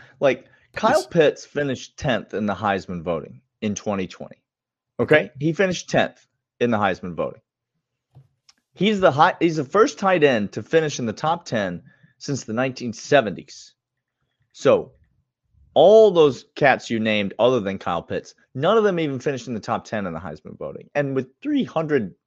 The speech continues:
Speaker 1: five hundred yards receiving, you would understand why. Kyle Pitts has a great season at Florida. As a junior, on his
Speaker 2: I'm
Speaker 1: way
Speaker 2: not,
Speaker 1: out,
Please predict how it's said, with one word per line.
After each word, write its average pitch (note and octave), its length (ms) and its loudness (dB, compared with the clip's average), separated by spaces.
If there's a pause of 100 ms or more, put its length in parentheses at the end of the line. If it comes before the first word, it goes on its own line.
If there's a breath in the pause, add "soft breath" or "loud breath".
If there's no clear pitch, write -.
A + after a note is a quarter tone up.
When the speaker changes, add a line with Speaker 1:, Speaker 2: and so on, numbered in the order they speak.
(140)
Speaker 1:
five E3 280 0
hundred D3+ 360 -2
yards B2+ 260 4
receiving, G#2 540 -4
you G#2+ 160 -4
would G2 320 -4
understand G#2 580 -6
why. - 140 -20 (2500)
Kyle G#3 220 4
Pitts - 420 4 (220)
has D#3 400 0 (680)
a C#3 80 8
great A3+ 240 8
season C#4 360 0 (360)
at B2 120 0
Florida. F#2+ 280 -2 (1120)
As D3 140 6
a F3+ 60 2
junior, F3 460 0 (640)
on D#3+ 160 4
his F#3+ 120 0
Speaker 2:
I'm G3 80 -4
Speaker 1:
way G#3 140 2
Speaker 2:
not, G3+ 60 4
Speaker 1:
out, - 280 0